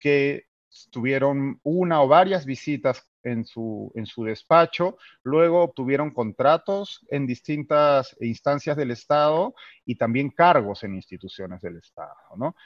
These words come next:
Eh, los invito a buscar el reportaje, la verdad que está bastante interesante y creo que, como decíamos al inicio del programa, pues suma,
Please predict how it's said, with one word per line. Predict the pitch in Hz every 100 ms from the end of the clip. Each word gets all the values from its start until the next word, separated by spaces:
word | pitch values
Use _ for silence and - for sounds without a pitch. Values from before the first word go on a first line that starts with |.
| _
Eh, | 110 113
los | 113 -
invito | 135 156 190
a |
buscar | 156 - 151 147
el | 147
reportaje, | 139 110 - 127 -
la | 165
verdad | 110 120
que | 123
está | -
bastante | 123 - 127 123
interesante | 117 110 98 - 120 135 175 _ - -
y | 120
creo | 135 151 165
que, | 151 127 -
como | 120 120
decíamos | 113 156 147 143
al | 139
inicio | 117 131 -
del | 139 127
programa, | 110 117 127 131
pues | 98
suma, | - 175 165 131 131